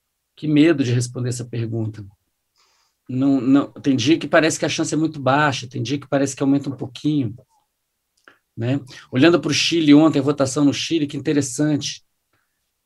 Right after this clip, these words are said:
o que pode acontecer em termos de uma tomada de consciência. É, eu acho que essa tomada de consciência é uma tomada de consciência que tem que atravessar a classe social,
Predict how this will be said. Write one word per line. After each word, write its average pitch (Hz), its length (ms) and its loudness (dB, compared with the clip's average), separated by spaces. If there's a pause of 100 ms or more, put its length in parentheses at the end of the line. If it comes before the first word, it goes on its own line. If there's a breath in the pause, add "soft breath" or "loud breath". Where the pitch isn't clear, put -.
o 123 60 -20
que - 100 -20
pode 131 280 0
acontecer 135 460 -2
em 139 60 0
termos 147 220 2
de 151 80 -2
uma 156 120 0
tomada 151 400 0
de 135 120 -6
consciência. 127 760 -4 (640 soft breath)
É, 127 540 -4
eu 170 180 8
acho 233 160 4
que 262 60 -6
essa 196 140 -4
tomada 175 280 0
de 143 80 -4
consciência 160 380 -2
é - 20 0
uma 180 60 -2
tomada 170 260 0
de 143 80 -4
consciência 156 420 -2
que - 140 -16
tem 190 140 -2
que 190 80 -2
atravessar 156 400 -4
a 131 60 -10
classe 143 280 0
social, 127 540 -6